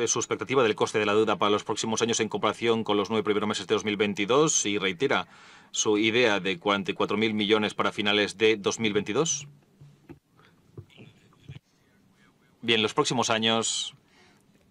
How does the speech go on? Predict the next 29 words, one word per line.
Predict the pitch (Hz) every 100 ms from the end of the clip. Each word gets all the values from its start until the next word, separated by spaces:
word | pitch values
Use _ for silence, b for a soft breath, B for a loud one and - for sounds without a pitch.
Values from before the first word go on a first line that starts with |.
| _ _ _ -
eh, | 104 104 101 98 90 - - _ _ -
ah, | 107 104
lo | 107
diremos, | 113 123 123
bueno, | 98 117
lo, | 104 101
lo | 107
de |
los | 101
próximos | 123 139
años |
lo | 120
diremos | 113 120 117
en | 107
el, | 101 98 95
el | 92 101
día | 117
de, | 104 104 101 92 95 92
de | 95 95
mercados | 87 92 92 - 110
de |
capital, | 107 95 98
pero | 117 110
lo |
que | 107
sí | -
que | 156
podemos | 131 110 101 -
decir | - 117 107